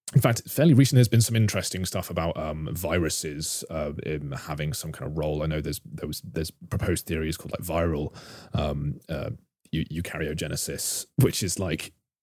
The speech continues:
where viruses also have a role to play in this weird cells all working together thing. Um,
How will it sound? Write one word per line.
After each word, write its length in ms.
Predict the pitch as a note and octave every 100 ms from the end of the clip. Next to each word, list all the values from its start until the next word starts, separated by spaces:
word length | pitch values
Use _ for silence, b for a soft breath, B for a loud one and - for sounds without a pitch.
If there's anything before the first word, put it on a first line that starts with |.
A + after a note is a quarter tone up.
| _
where 180 | G#2 F2
viruses 420 | D#2+ G2+ F2+ -
also 280 | F#2+ A2+ -
have 180 | - E2
a 40 | D#2
role 240 | D#2+ D#2
to 120 | D#2
play 240 | - E2 D#2+
in 80 |
this 160 | D#2+ -
weird 360 | - E2+ E2+ D#2
cells 420 | - F2+ E2 E2
all 220 | E2 D#2+
working 520 | E2 F#2+ F#2 F2+ E2+
together 320 | E2+ F2+ F#2
thing. 300 | - - D2 - B B B B -
Um, 400 | E2+ D#2+ D#2+